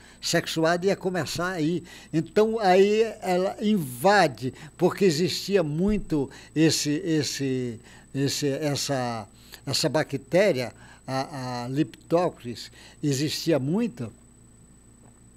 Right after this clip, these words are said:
que eu falei no capítulo anterior, e, e ela vai, é, é, o Liptotrix, ela, ela sofreu um, grandes alterações,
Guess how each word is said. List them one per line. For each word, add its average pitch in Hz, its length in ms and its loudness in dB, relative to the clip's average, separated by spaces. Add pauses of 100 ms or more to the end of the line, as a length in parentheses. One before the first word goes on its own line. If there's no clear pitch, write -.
(180)
que 160 120 0
eu 147 80 4
falei 151 360 4
no 143 120 -2
capítulo 139 560 -4
anterior, 143 640 -2 (480)
e, 202 540 0
e 185 220 4
ela 185 260 6
vai, 185 440 2
é, 160 480 -4
é, - 60 -6
o 135 380 -4 (260)
Liptotrix, 175 1600 0 (320)
ela, 151 340 2
ela 151 260 -6
sofreu 170 520 2
um, 175 380 -4
grandes 160 480 4
alterações, 160 880 -2